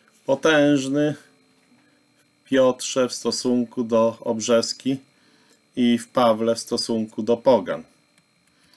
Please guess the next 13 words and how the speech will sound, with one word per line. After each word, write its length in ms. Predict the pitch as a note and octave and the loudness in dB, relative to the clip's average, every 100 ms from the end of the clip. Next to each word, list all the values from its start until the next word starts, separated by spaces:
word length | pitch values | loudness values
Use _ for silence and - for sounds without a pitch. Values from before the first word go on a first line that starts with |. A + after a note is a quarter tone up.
| - _ _ | -20 _ _
Może 300 | E3 E3 D#3+ | 0 2 2
być 220 | D3+ D3 | 0 -4
powiedziane, 880 | - D3 C#3 C3 C3 B2+ C3 C3 C3 | 0 0 2 2 2 2 2 2 2
że 420 | B2 A#2 A2+ A2+ A2 | -2 2 4 4 0
dwunastu 600 | A2+ A#2+ A#2+ A#2 - B2 | -2 0 2 0 -2 -4
nie 180 | A2+ A2+ | -2 -2
było 340 | G#2+ G#2 G2+ | -2 -4 -4
prześladowanych. 1040 | - A2+ - A2 G2+ G#2+ A2 F#2 F#2 - _ _ _ _ _ _ - _ _ _ | -6 -8 -2 -2 -2 -2 -2 -2 -8 -16 _ _ _ _ _ _ -20 _ _ _
Jest 240 | D3+ D3+ - | -4 -4 0
to 100 | D3 | 4
możliwe 680 | C#3 B2 C3+ D3 D3+ D#3 - | 4 4 0 2 2 0 -2
i 400 | B2 C3 C3 B2+ | -2 0 2 2
nie, 220 | B2+ B2+ | 2 2